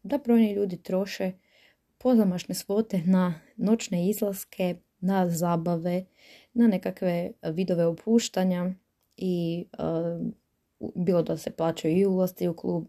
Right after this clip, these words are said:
da se plaćaju skupi kokteli, butelje ili, ne znam, nekakve aktivnosti. Ili od, čak ako uzmemo običnu kavu, <laughs> je li to luksuz?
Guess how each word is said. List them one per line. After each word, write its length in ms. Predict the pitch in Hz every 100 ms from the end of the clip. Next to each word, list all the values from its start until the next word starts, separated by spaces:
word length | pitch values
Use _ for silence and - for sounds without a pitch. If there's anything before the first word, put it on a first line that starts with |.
| - -
da 100 | 208
se 160 | 175 -
plaćaju 420 | 170 - 180 175 - - - -
skupi 320 | - 220 202
kokteli, 640 | 196 - - 175 180 175
butelje 800 | 190 220 - 170 170 165 165 165
ili, 420 | 165 160 170 170
ne 340 | 170 - - 165
znam, 260 | - 160 175
nekakve 420 | 170 - - -
aktivnosti. 720 | - - 220 277 311 - 262 - _ - - - _ _ _ _ _ _
Ili 420 | 254 311 311 262 - _ _
od, 180 | 214 220
čak 300 | - 247 247
ako 160 | - 233
uzmemo 480 | 233 240 220 196 180
običnu 440 | 196 202 214 - 180
kavu, 540 | - 208 240 180 196 - 214 190 175
<laughs> 380 | - _ _ -
je 120 | 226
li 100 | 233
to 180 | - 330
luksuz? 600 | 202 170 - - 165